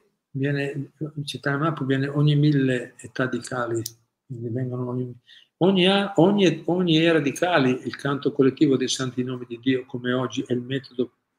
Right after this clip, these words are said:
incoraggiato, è il metodo adatto. Ma Chaitanya Mahaprabhu quando viene in persona dà una spinta in più, quindi per noi siamo facilitati perché abbiamo degli esempi pratici, abbiamo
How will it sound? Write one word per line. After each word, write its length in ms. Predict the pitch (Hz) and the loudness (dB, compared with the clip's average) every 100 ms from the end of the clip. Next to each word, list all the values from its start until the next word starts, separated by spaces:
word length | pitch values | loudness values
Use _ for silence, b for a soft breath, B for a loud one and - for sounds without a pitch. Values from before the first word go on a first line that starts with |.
| - | -14
incoraggiato, 1000 | 127 - 123 117 117 127 120 - 120 _ _ _ _ _ - | -14 -10 -6 -6 -4 -6 -6 -10 -14 _ _ _ _ _ -10
è 100 | 123 | -8
il 120 | 123 | -6
metodo 380 | 127 - 123 120 | -8 -4 -4 -4
adatto. 640 | 123 117 110 - 117 - - - - - - - - - - - | -4 -6 -6 -12 -16 -18 -20 -20 -20 -20 -20 -20 -16 -14 -12 -4
Ma 80 | 147 | -2
Chaitanya 360 | 151 147 160 | 0 4 4
Mahaprabhu 280 | 160 175 139 | 4 0 -2
quando 200 | 139 139 | -4 -2
viene 220 | 135 139 | 0 2
in 80 | 143 | 2
persona 400 | 147 147 139 151 | 2 2 0 -4
dà 200 | 131 127 | -4 -6
una 160 | 127 131 | -6 -8
spinta 420 | - 135 127 - | -8 -4 -6 -6
in 100 | 120 | -6
più, 280 | 117 131 113 _ - | 0 0 0 _ -14
quindi 260 | 131 123 | -10 -8
per 160 | 117 127 | -6 -6
noi 220 | 127 139 | -2 0
siamo 440 | - 131 131 - _ _ _ | 0 -2 -4 -6 _ _ _
facilitati 760 | - - 139 131 131 131 - | -8 -2 0 0 0 -2 0
perché 260 | 135 120 - | -2 -2 -4
abbiamo 300 | 120 123 117 | -6 -6 -6
degli 200 | 120 117 | -8 -8
esempi 640 | 117 120 127 123 123 117 _ | -6 -4 -4 -6 -8 -10 _
pratici, 480 | - 123 - - 120 | -12 -10 -10 -12 -12
abbiamo 240 | 117 123 | -10 -10